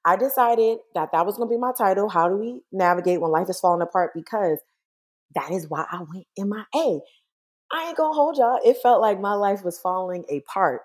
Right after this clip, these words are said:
Listen, y'all know that, um, the video and the meme that was going around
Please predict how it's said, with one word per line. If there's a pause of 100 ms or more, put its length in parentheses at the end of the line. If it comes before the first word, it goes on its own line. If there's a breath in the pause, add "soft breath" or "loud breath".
(220 soft breath)
Listen,
y'all
know
that,
um, (220)
the
video
and
the
meme
that
was
going
around